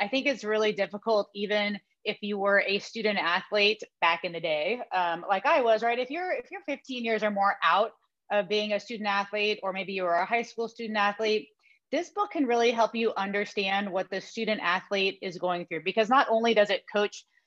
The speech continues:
the student athlete through that time in their athletic career during their college years, but it also, as it leads into a specific secret for success, it highlights kind of why that secret's important,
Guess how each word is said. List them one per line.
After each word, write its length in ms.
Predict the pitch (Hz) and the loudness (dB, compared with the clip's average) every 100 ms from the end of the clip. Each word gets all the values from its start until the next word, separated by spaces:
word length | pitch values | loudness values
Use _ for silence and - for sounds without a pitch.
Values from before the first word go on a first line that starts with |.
| _ _ - | _ _ 2
the 100 | 214 | 2
student 380 | - 233 233 | 2 2 2
athlete 640 | - 214 233 233 220 202 - _ | 4 4 2 2 0 0 -8 _
through 500 | 214 214 240 233 220 | -6 -4 -2 0 2
that 320 | 202 196 - | 4 4 2
time 580 | - 180 180 233 311 294 - _ _ | -4 -2 0 0 -2 -4 -10 _ _
in 200 | 214 214 | -4 0
their 340 | 202 190 190 196 | 2 4 4 4
athletic 480 | 185 190 220 214 - | 2 2 0 0 -4
career 280 | 202 196 190 | -6 -4 -2
during 180 | 190 180 | -4 -2
their 180 | 175 - | -6 -4
college 340 | 285 294 202 | 0 0 0
years, 340 | 185 180 175 190 _ _ _ _ _ | -2 -2 -2 -4 _ _ _ _ _
but 160 | 240 | 2
it 80 | 233 | 4
also, 480 | 254 285 294 247 233 | 4 4 2 0 2
as 200 | 202 214 | 2 0
it 120 | 220 | -2
leads 240 | 190 220 226 | -4 -6 -4
into 320 | 247 226 214 | -4 0 0
a 60 | 208 | -2
specific 800 | - 208 - 208 208 202 202 - _ _ _ | -6 -8 -2 -2 0 0 -2 -8 _ _ _
secret 440 | - 220 214 208 - | -12 -10 -6 -6 -4
for 160 | 202 | -6
success, 720 | 185 180 - - 240 196 214 - - | -6 -10 -6 2 4 4 0 -10 -6
it 140 | 214 | -6
highlights 640 | - 262 277 240 226 214 - - | -2 2 4 4 2 0 -14 -8
kind 260 | 220 220 | -4 0
of 220 | 208 202 190 - _ _ _ | 2 2 -2 -12 _ _ _
why 280 | 156 196 208 | 2 4 6
that 200 | 196 - | 2 0
secret's 340 | 208 185 180 | -8 -8 -8
important, 460 | 190 - 180 147 | -10 -8 -8 -8